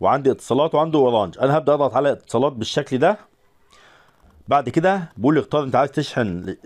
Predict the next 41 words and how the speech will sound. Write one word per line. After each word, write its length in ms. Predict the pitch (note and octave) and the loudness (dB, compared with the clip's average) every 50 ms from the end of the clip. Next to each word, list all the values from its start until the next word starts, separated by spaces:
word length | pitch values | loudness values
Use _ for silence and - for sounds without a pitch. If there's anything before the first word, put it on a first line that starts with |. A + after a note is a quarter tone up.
| - - - | -20 -20 -20
اتصالات 400 | D#2+ - - - A#2 C3 C#3 - - | -20 -12 -6 -2 0 0 0 0 0
بقد 260 | A#2+ A2+ G2 D2+ G#2 | 0 0 0 0 -2
إيه، 300 | A#2 D3 E3+ F#3 F3+ - _ _ _ _ _ _ _ _ _ _ _ _ _ - | 0 2 2 0 0 -4 _ _ _ _ _ _ _ _ _ _ _ _ _ -4
في 120 | - C#3+ | -2 0
عندي 500 | B2+ C3 D3 D3+ C3+ A2 G#2 F2 C#2+ - - _ _ _ _ _ | 0 0 0 -4 -4 -4 -4 -4 -4 -6 -14 _ _ _ _ _
في 180 | - - D3+ C#3+ | -4 -2 0 0
خمسين 400 | C#3+ C3 A#2+ A2 - D3 D3 B2+ | 0 0 -2 -2 -2 -4 -2 0
جنيه 220 | B2+ C3+ D#3+ F3+ | 0 2 2 2
وفي 180 | E3+ D#3+ - E3 | 0 2 2 0
عشرة 320 | D3 D#3 - - C#3 A#2 | 0 0 0 0 0 0
جنيه، 300 | G2 F#2+ F#2 F2+ - C#3 | 0 -2 -6 -4 -2 0
أنا 160 | D#3 D#3+ D3 | 0 2 0
هختار 280 | B2+ - - E3 E3+ E3 | 0 -2 -2 -2 -2 0
اللي 140 | C#3+ D3 D#3 | 0 2 2
هي 40 | |
عشرة 320 | D3+ C#3 D3 - - C#3+ B2 | 4 2 2 2 0 0 0
جنيه، 160 | G#2 G#2 G#2 | 0 -2 -2
تمام؟ 280 | F2 G2 G#2 C3+ D3+ C#3 | -2 0 0 0 0 0
هبدأ 220 | D3 C#3+ B2 B2+ | -2 -2 0 0
أضغط 260 | C#3 C#3 C3 A#2 - | 0 0 0 0 0
على 380 | A#2 C#3 D3 C3+ A#2 F2 D2 - _ _ _ _ _ _ _ _ _ _ _ _ _ _ _ - | 0 2 2 2 2 0 -2 -6 _ _ _ _ _ _ _ _ _ _ _ _ _ _ _ -6
اللي 160 | F#2 F#2+ G#2+ | -2 0 2
هي 380 | B2+ D3 D3 C#3 B2 G2 F2+ E2+ - - | 2 2 2 2 0 0 -2 -6 -12 -10
بتحتاج 400 | - G2+ F#2 - C#3+ C#3+ - B2 | -10 -8 -6 -2 -2 0 0 0
عشرة 260 | C3 C3 C#3+ B2 - - | 0 0 -2 -2 0 0
آلاف 180 | C3 C#3 - G2 | 0 0 0 -4
قسيمة 380 | G2+ - - D3+ E3+ G#3 F#3+ | -8 -4 0 0 2 2 2
اللي 140 | C#3+ A2 A#2+ | 2 2 2
هي 40 | B2 | 4
عشرة 340 | A2+ A#2+ C3+ - C3+ A2 G2+ | 2 2 0 0 0 -2 0
جنيه 180 | F#2+ A2+ C#3 | 0 0 -2
بالشكل 440 | B2+ G#2 - - C#3 C3+ - A#2+ A2 | -2 -2 -4 -4 -6 -4 -2 -2 0
ده. 200 | A2 D3 G3 G3+ - - _ _ _ _ _ _ _ _ _ _ _ _ _ _ _ - | 2 2 0 0 -4 -14 _ _ _ _ _ _ _ _ _ _ _ _ _ _ _ -2
بعد 240 | C3+ E3 E3 D3+ - | 0 0 0 0 0
كده 420 | - F#3 F3+ F3+ F3 E3+ D#3+ - _ _ _ _ - | -2 0 2 2 0 0 -4 -10 _ _ _ _ -4
بيقول 180 | G2 A#2 D3 D#3+ | 0 2 4 4
لي 60 | E3 | 4
هنا 100 | D#3 C#3+ | 4 4
اهوت 300 | D3+ D#3+ E3+ E3+ E3 - - | 4 4 2 2 0 0 -2
أول 200 | D#3+ D#3+ D3+ C3+ | 0 0 0 0
حاجة 460 | - - D#3 E3 E3+ F3 E3+ E3+ - | 0 0 -2 0 2 0 0 0 -2